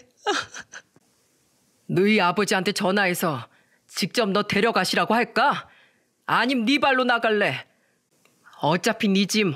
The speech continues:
얼마 되지도 않잖아. 하나도 내 눈에 안 띄게 당장 전부 가지고 꺼져. 어떻게 너희 아버지한테 전화해? 여-, 여보, 하-, 하지 마. 내가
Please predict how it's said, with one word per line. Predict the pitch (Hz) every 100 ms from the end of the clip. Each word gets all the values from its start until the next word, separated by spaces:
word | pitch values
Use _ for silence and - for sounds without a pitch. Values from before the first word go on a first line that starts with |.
| -
얼마 | 156 214 247 247
되지도 | 233 208 262 233
않잖아. | 208 285 240 180 123 - _ _ _ _ _ _
하나도 | - - 294 262 247
내 | 185 214
눈에 | 220 226
안 | 156 156
띄게 | 190 220 214
당장 | 208 240 294 269
전부 | 254 254 269
가지고 | 226 220 262 262
꺼져. | 302 320 208 127 - - - _ _ _ - - -
어떻게 | - 180 208 - 185 135 - - - -
너희 | - 180 233
아버지한테 | 226 220 220 208 180 208
전화해? | 214 214 208 180 226 339 - - _ _ _ _ _ _ _ -
여-, | 294
여보, | 277 294 285
하-, | 196 - - - - 403
하지 | - 381 392
마. | 294 233 - - - - - -
내가 | 170 202 208 226 262